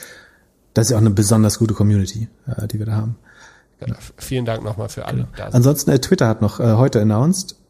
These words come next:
Speaker 1: eher schlechte Zahlen, ähm, nur achtundzwanzig Prozent Wachstum und das ist dann eben schon nicht mehr genug im Werbegeschäft, wenn man es vergleicht mit, äh, Facebook und Google.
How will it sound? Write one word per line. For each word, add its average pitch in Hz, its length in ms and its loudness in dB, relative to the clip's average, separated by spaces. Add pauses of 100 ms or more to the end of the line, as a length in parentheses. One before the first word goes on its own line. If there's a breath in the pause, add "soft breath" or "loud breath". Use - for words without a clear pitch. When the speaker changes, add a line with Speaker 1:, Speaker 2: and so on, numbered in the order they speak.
(220)
Speaker 1:
eher 135 140 4
schlechte 127 340 -2
Zahlen, 139 680 0
ähm, 127 560 0
nur 147 200 2
achtundzwanzig 160 540 -4
Prozent 110 380 -4
Wachstum 165 380 -2
und 123 100 0
das 131 140 -2
ist 131 140 -4
dann 139 120 0
eben 135 220 0
schon 139 220 -2
nicht 131 160 -2
mehr 131 140 2
genug 127 240 0
im 156 140 -2
Werbegeschäft, 160 580 -4
wenn 143 100 -4
man 139 120 -2
es - 80 -6
vergleicht 131 400 -4
mit, 151 180 -4
äh, 147 240 -4
Facebook - 420 -8
und 147 280 -6
Google. 160 280 -4